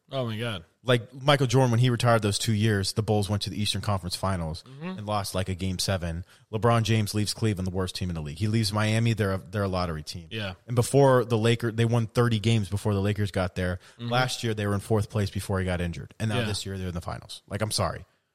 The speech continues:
Speaker 1: No,
Speaker 2: He's
Speaker 1: he's
Speaker 2: like,
Speaker 1: just, yeah.
Speaker 2: the way he affects the game, the way he just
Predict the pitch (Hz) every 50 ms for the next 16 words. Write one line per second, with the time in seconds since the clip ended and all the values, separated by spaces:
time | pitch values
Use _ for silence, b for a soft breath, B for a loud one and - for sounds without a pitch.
0 | _ - 151 170 147 123 117 120 113 104 90 - 104 98 92 - - - 104 107
1 | 95 82 71 - 131 117 127 131 131 123 117 123 120 110 - - 120 110 - -
2 | - 104 95 92 92 92 90 92 90 101 101 101 95 101 95 92 87 82 _ _
3 | _ _ _ _ _ _ _ _ _ _ _ _ _ _ _ _ _ _ _ _
4 | _ _ _ 117 - 110 98 - -